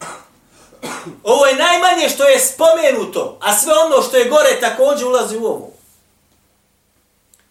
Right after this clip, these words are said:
Eklu al mali bil batil, kako se kaže,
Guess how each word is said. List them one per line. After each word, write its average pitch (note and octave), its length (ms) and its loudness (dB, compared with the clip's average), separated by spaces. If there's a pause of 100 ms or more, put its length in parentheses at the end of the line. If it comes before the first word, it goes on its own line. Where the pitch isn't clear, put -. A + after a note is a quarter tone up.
(1300)
Eklu G#3 680 -6 (200)
al F#3 280 -4
mali A3+ 400 -2
bil D#3 260 -6
batil, A3+ 540 0 (320)
kako D3+ 240 -12
se D3 220 -8
kaže, B3 460 2